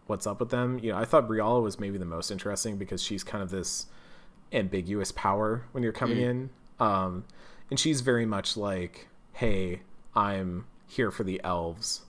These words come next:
Speaker 1: Like,
Speaker 2: Right.
Speaker 1: the elves have been done wrong, and I want to do better." You can also confront her about the fact that she is a former lover of Celine's, and she will
Speaker 2: Right.
Speaker 1: be like,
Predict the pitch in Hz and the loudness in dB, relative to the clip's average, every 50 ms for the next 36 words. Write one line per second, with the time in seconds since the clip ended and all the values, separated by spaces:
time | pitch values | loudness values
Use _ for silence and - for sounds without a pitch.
0 | - - 107 95 - - 104 - - 95 95 95 92 - 110 98 90 92 95 95 | -2 -2 0 0 0 -2 -2 0 2 2 2 0 0 -2 -2 -2 -2 -2 -2 -2
1 | 92 90 90 87 - - 98 92 90 92 85 92 90 87 90 90 87 87 90 85 | -2 -2 -4 -4 -4 -2 -2 0 -2 -2 -2 0 0 0 0 0 0 -2 -4 -6
2 | - - 101 101 92 98 95 92 - 90 90 87 82 90 85 87 87 98 117 120 | -6 -6 -6 -4 -2 -2 -4 -4 -4 -6 -6 -4 -4 -2 -4 -2 -2 -2 -2 2
3 | - 170 160 147 - 139 113 117 101 98 - 107 101 90 95 87 85 85 82 - | 4 4 4 6 4 0 -2 -2 -4 -2 -2 -2 -2 -2 -2 -2 -2 -4 -6 -4
4 | - 98 90 85 - 85 85 - 104 95 92 87 82 - - - - - - - | -4 -2 -2 -2 -2 -4 -4 -4 -4 -2 -2 -2 -2 -4 -8 -10 -14 -16 -16 -16
5 | - - - - - - - 113 - - 139 123 110 104 104 98 95 98 107 151 | -16 -18 -18 -20 -20 -4 -4 -4 0 4 4 4 4 4 2 2 2 2 6 6
6 | 185 170 107 90 76 76 - - - - 110 - - 113 98 92 85 80 73 71 | 6 6 6 4 0 -2 -6 -4 -4 -2 -2 0 -2 -2 -2 -2 -4 -4 -8 -8
7 | - - - - - - - - - - - - - 113 107 101 - - 113 110 | -10 -10 -12 -12 -18 -20 -20 -20 -20 -20 -14 -2 0 0 0 2 0 0 2 2
8 | 104 98 101 101 98 92 92 - | 2 2 0 0 -2 -2 -4 -4